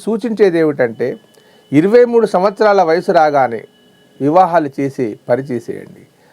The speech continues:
కొన్ని జాతకాలను పరిశీలిస్తే నా దగ్గరకు వచ్చిన జాతకాలు చాలా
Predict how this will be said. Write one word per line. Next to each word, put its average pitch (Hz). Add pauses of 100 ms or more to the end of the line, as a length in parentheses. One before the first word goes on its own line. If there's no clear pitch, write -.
(500)
కొన్ని 170
జాతకాలను 196
పరిశీలిస్తే 156
నా 139
దగ్గరకు 156
వచ్చిన 147
జాతకాలు 123 (100)
చాలా 156